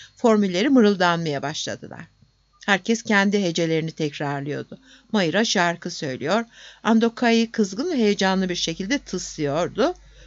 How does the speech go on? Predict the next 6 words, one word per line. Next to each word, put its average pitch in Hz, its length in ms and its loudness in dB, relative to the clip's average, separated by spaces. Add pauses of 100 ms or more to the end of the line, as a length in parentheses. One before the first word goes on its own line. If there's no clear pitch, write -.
(140)
Turgur'un 214 440 2
formülleri 190 520 0
tıpkı 359 260 -6
kendisi 196 500 0
gibi 220 240 -2 (280)
gösterişliydi. 170 920 -2